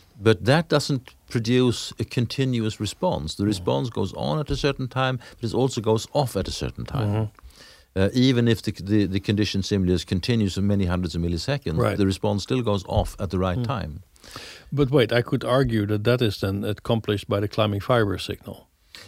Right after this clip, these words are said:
Speaker 1: Yes, but the same thing happens, uh, or if you give a, a C S alone or tone alone
Speaker 2: Mm-hmm.
Speaker 1: trial, the, the same thing happens. The, the response goes off at the time when the climbing fiber response usually comes in.
Speaker 2: Oh,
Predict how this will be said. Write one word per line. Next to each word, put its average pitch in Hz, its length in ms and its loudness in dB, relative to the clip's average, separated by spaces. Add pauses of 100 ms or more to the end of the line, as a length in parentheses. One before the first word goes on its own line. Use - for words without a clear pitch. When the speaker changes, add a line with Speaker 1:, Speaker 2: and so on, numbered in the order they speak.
Speaker 1:
Yes, 104 220 4
but 98 120 -2
the 87 60 -4
same 98 340 2
thing 90 240 0
happens, 82 520 -2
uh, 95 160 -8
or 85 300 -6
if 92 320 -8
you 85 60 -4
give 80 240 -2
a, 82 540 -2
a 82 40 -6
C 87 220 0
S 80 100 0
alone 85 300 0
or 78 60 0
tone 82 300 -2
alone 82 520 0
Speaker 2:
Mm-hmm. 110 240 0
Speaker 1:
trial, 69 500 -4 (100)
the, 80 200 -6
the 82 120 -10
same 82 240 0
thing 71 200 -8
happens. 69 400 -6
The, 69 120 -12
the 76 160 -6
response 78 420 -4
goes 76 240 -4
off 87 280 -6
at 85 60 -12
the - 80 -8
time 78 420 -4 (240)
when 80 120 -4
the 78 60 -4
climbing 76 300 -2
fiber 69 160 -4
response 69 340 -6
usually 87 380 -2
comes - 260 -10
in. - 140 -12 (240)
Speaker 2:
Oh, 107 240 -4